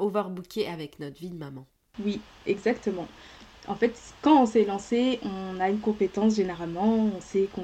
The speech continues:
Speaker 2: veut être, euh, tout ce qui est peut-être assistante virtuelle ou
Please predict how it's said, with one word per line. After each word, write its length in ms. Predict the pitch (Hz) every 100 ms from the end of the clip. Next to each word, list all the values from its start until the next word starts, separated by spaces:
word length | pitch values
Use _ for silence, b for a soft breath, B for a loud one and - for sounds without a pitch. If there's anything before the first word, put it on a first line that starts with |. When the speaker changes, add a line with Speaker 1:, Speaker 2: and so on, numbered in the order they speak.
| 170
Speaker 2:
veut 120 | 180
être, 360 | 185 196 196 185
euh, 120 | 180 175 B B
tout 80 | -
ce 60 | 170
qui 140 | -
est 40 | 185
peut-être 380 | 175 185 180 - -
assistante 480 | 196 - 208 196 190
virtuelle 760 | 185 - 208 208 214 208 214 214
ou 300 | 220 220 226